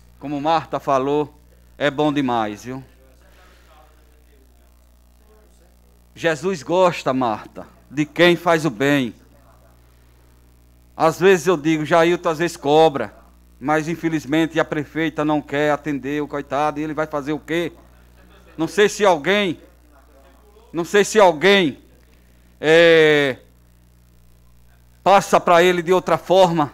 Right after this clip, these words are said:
mas sempre tenho defendido Jailton, que Jailton é um homem de bem. É, aí a praça, veja bem como tá bonitinha, olha. Aí é minha obrigação, veja bem, toda limpinha. Mas eu quero agradecer um morador,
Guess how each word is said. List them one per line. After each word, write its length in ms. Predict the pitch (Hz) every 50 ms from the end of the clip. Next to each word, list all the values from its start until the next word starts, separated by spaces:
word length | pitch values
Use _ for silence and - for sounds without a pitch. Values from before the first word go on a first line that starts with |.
| - -
mas 220 | - 151 165 160
sempre 280 | - - 190 180 - -
tenho 160 | - 185 180
defendido 520 | 175 185 180 - 185 170 165 180 170 160
Jailton, 340 | 151 170 160 165 175 185 170
que 80 | - 165
Jailton 380 | 151 180 170 180 185 180 -
é 20 | 175
um 80 | 175
homem 180 | 175 175 170 165
de 60 | 156
bem. 320 | 147 139 156 151 135 110 - - - _ _ _ - _ _ - - - - _ _ _ - - -
É, 180 | - 156 175 180
aí 180 | 185 190 202 220
a 60 | 208
praça, 480 | 208 - 185 196 208 214 208 - 202
veja 260 | 170 156 190 180 190 180
bem 160 | 165 190 196
como 180 | 202 185 185
tá 120 | 170 180 175
bonitinha, 560 | 165 175 175 165 165 - 165 175 180 175 170
olha. 260 | 175 170 147 123 104 - - - - - - _ _ - - _ _ _ - - - - - - - - - -
Aí 520 | - 135 147 156 170 180 185 185 185 - - - - -
é 200 | - 147 160 165
minha 640 | 160 165 170 175 180 175 175 170 170 160 151 139 - - - _ - - _ - _ - -
obrigação, 920 | 156 170 165 190 208 202 208 196 - - - 175 180 185 185 190 196 196 - - - - _ _ - - - - _ -
veja 240 | 147 175 170 185 170
bem, 200 | 151 170 180 185
toda 320 | 175 185 185 190 160 160
limpinha. 760 | 151 143 143 131 - 143 160 175 185 190 190 185 185 180 170 - _ _ _ _ _ _ _ _ _ _ -
Mas 240 | - 180 202 185 185
eu 80 | 214
quero 220 | 208 - 208 208 202
agradecer 520 | 196 202 208 202 196 - - - 185 185
um 160 | 185 180 190
morador, 560 | 190 190 190 185 185 190 175 160 147 139 131